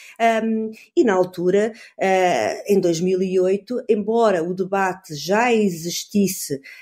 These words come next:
ah, não com o volume que tem hoje, mas já existisse na, na Academia Portuguesa, através, manifestamente através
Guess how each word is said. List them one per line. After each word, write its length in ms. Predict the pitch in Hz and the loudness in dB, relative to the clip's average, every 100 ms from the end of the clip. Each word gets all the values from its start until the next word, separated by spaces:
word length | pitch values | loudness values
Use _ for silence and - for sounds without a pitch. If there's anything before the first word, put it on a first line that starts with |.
| _ | _
ah, 400 | 170 165 160 156 | -2 0 0 0
não 200 | 165 180 | 0 0
com 100 | 180 | -2
o 40 | 170 | -4
volume 340 | 180 185 185 | 0 0 0
que 80 | - | -2
tem 220 | 190 185 | 0 2
hoje, 300 | 196 190 160 | 2 2 0
mas 140 | 165 151 | -4 -2
já 200 | 175 180 | 0 0
existisse 800 | 175 - - - 202 190 - 151 - - 170 | -2 -4 -6 -2 -2 -2 -4 -6 -10 -16 -6
na, 360 | 175 170 165 | -2 0 0
na 100 | 165 | -2
Academia 480 | 165 185 185 180 185 | -4 -6 -4 -2 -4
Portuguesa, 640 | 185 - 170 185 202 180 | -6 -14 -6 2 4 4
através, 800 | 160 170 160 160 190 190 170 147 147 | 0 -4 -4 0 2 2 2 -2 -6
manifestamente 840 | 160 160 151 180 - 170 180 180 170 | -6 -6 -4 -4 -2 0 2 0 -2
através 640 | 165 160 156 185 180 | -6 -4 2 4 2